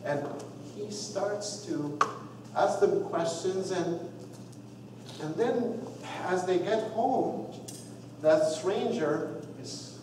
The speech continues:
walking, you know, going somewhere. And well, because of their, s-, you know, when you go to this, these countries, there is what we call sacred hospitality.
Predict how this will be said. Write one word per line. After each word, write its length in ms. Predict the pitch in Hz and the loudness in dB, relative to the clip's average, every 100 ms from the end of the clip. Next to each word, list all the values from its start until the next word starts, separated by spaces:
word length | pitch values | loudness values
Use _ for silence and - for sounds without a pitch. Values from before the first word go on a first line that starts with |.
| - | -8
walking, 520 | - - - 208 208 202 160 139 | 0 0 0 -2 -2 -4 -8 -6
you 80 | |
know, 160 | 139 165 - | -4 -4 -2
going 340 | 143 147 - 165 | 0 2 2 0
somewhere. 600 | - 180 202 175 170 143 127 - - | 0 0 2 2 2 -2 -6 -8 -12
And 100 | 143 | -6
well, 340 | 151 165 165 - - - - - | -2 -2 -2 -8 -10 -12 -12 -10
because 340 | 151 156 180 | -8 -2 0
of 140 | 170 - | 2 2
their, 120 | 147 | 2
s-, 400 | - - - - - - - - 139 | 2 -2 -4 -10 -12 -14 -14 -14 -10
you 60 | |
know, 100 | 147 | -6
when 180 | 147 139 | -2 0
you 80 | 135 | 0
go 320 | 131 139 - | 2 4 4
to 100 | - | 2
this, 300 | 135 - - | -2 -4 -6
these 200 | 139 135 - | -6 -6 -6
countries, 580 | 156 147 151 - 107 - - - - - - - - - | -8 -8 -8 -8 -8 -8 -12 -14 -14 -14 -14 -14 -14 -2
there 180 | 139 135 | 6 6
is 240 | 139 139 135 | 8 8 6
what 280 | 147 160 143 | 6 6 6
we 80 | |
call 580 | 127 - 151 139 160 - | 2 0 4 6 6 4
sacred 680 | - - - 160 156 147 120 | 0 0 4 6 8 6 4
hospitality. 840 | 123 - - - 117 110 107 107 | 2 0 0 -4 -2 -2 -2 -4